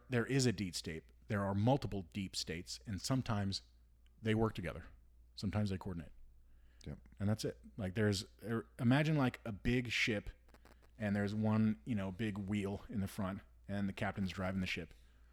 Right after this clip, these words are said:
Speaker 1: Um, there are, like, all of the passengers on the boat, with the exception of us in the bottom of the boat,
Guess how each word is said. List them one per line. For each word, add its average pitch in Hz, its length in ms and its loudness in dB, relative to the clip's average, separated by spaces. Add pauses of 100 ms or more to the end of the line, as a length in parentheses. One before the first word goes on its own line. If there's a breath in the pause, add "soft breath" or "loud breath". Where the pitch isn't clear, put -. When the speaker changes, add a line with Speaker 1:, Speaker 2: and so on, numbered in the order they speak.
(200)
Speaker 1:
Um, 90 280 -2 (160)
there 143 200 2
are, 185 40 4
like, 110 260 4 (360)
all 151 260 6
of 117 80 6
the 107 80 0
passengers 95 540 6
on 98 140 0
the 101 60 2
boat, - 340 -2 (640)
with 98 100 -6
the 95 60 -2
exception 113 480 -4
of 92 80 -4 (180)
us 95 280 -2
in 95 60 -2
the 82 60 -4
bottom 95 320 -2
of 117 60 -4
the 160 80 -8
boat, 101 260 -6